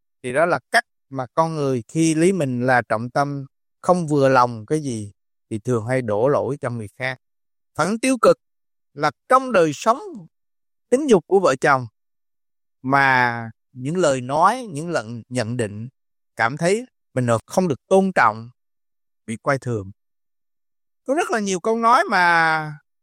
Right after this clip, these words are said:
ông chồng nói, "Tôi không muốn gần vợ tôi", vì vợ tôi nói, "Nữa hả?" Là tôi nghe câu đó là tôi hết muốn luôn. Hiểu, hiểu cái chữ, cái, cái câu nói không?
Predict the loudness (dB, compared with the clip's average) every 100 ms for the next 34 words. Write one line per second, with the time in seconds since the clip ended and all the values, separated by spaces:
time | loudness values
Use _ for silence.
0 | _ _ -6 -2 0 0 -2 -8 -8 -4
1 | -2 -2 0 -2 -2 -2 2 2 4 2
2 | 0 0 0 -2 -8 -12 -10 -2 0 0
3 | 0 -2 -6 -10 _ -12 -4 -2 -2 -2
4 | -2 -4 _ _ _ _ -2 -2 2 2
5 | 2 0 -2 0 0 4 6 6 4 0
6 | -2 -2 -4 -6 -4 -4 -4 -8 -12 _
7 | _ _ _ _ _ _ _ _ _ _
8 | _ -16 -12 -10 -10 -10 -10 -10 -10 -10
9 | -10 -6 -4 -2 -2 -2 -4 -4